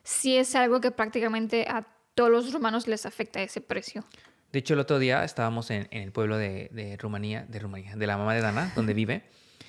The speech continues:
Speaker 2: y fuimos a, al súper, pues, a hacer compras, ¿no? Así como
Speaker 1: Ujú.
Speaker 2: que vamos a hacer compras. Y íbamos con, con tu hermano
Speaker 1: Sí.
Speaker 2: y con su amigo.
Speaker 1: Sí.
Speaker 2: ¿Cómo se llama? David.
Speaker 1: David,
Speaker 2: <laughs> Con
Speaker 1: sí.
Speaker 2: su amigo David.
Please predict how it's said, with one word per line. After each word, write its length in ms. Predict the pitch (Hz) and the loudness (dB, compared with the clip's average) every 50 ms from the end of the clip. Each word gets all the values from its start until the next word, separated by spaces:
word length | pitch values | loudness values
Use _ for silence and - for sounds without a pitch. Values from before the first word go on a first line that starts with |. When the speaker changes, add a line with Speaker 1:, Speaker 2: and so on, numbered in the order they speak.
| - - _ _ _ _ | -20 -20 _ _ _ _
Speaker 2:
y 160 | - 151 131 | -4 -4 -2
fuimos 340 | 113 - 147 139 143 151 151 | 0 2 2 2 2 2 2
a, 40 | 156 - - | 0 0 0
al 160 | - 113 110 | -2 -2 0
súper, 300 | - 214 185 - 180 208 - | 0 -2 0 2 0 0 0
pues, 100 | 339 285 | 0 -2
a 40 | |
hacer 200 | 262 - 277 262 | -2 -2 -4 -4
compras, 400 | - - 330 320 - 196 165 165 | -4 -4 -4 -2 -2 -2 -2 0
¿no? 160 | 180 220 359 359 | -2 -2 -2 -2
Así 180 | 226 - 170 | -2 -2 -4
como 440 | - 175 156 131 123 117 113 110 107 | -2 -2 0 2 2 2 2 0 -2
Speaker 1:
Ujú. 140 | 104 104 107 - _ _ _ _ _ _ - | -4 -6 -10 -12 _ _ _ _ _ _ -4
Speaker 2:
que 80 | - 131 | -2 0
vamos 180 | 131 139 143 | 0 0 -2
a 20 | - | -4
hacer 100 | 147 139 | -6 -4
compras. 460 | - 147 131 120 - 147 185 - - - - - - - - - - - - _ _ _ - | -2 -2 -2 0 0 -2 -2 -4 -8 -20 -20 -20 -20 -20 -20 -20 -20 -20 -20 _ _ _ -4
Y 160 | 156 147 147 - 156 | -2 0 0 2 2
íbamos 280 | 165 190 196 202 180 - | 4 4 4 2 2 0
con, 280 | - 147 131 123 120 | 0 0 0 0 -2
con 200 | - - 120 120 | -2 -2 0 0
tu 60 | 107 127 | 0 0
hermano 440 | 123 147 175 185 156 160 214 370 370 _ _ _ _ - | 0 0 0 0 0 -2 -4 -6 -10 _ _ _ _ -12
Speaker 1:
Sí. 240 | - 285 208 202 208 - _ _ _ | -10 -10 -10 -10 -12 -14 _ _ _
Speaker 2:
y 120 | - 135 120 | -10 -8 -4
con 200 | - 135 123 117 | -2 -2 -2 -2
su 80 | - | -2
amigo. 380 | 127 160 190 185 190 135 147 - _ _ _ _ _ | -2 -2 -2 -2 -4 -6 -8 -10 _ _ _ _ _
Speaker 1:
Sí. 280 | - - 254 220 208 202 240 | -10 -6 -6 -6 -6 -6 -8
Speaker 2:
¿Cómo 140 | - 180 190 | -6 -6 -4
se 60 | 185 | -4
llama? 120 | 185 - - | -4 -4 -4
David. 180 | 143 117 131 165 | -2 0 2 0
Speaker 1:
David, 260 | 220 208 220 220 202 | 0 0 -2 -6 -6
Speaker 2:
<laughs> 260 | - - - - 156 | -8 -12 -10 -8 -6
Con 100 | - 139 | -4 -4
Speaker 1:
sí. 40 | 127 | -4
Speaker 2:
su 60 | - | -2
amigo 220 | 120 131 139 139 143 | -2 -2 0 0 0
David. 240 | 131 123 135 143 | 2 0 0 -2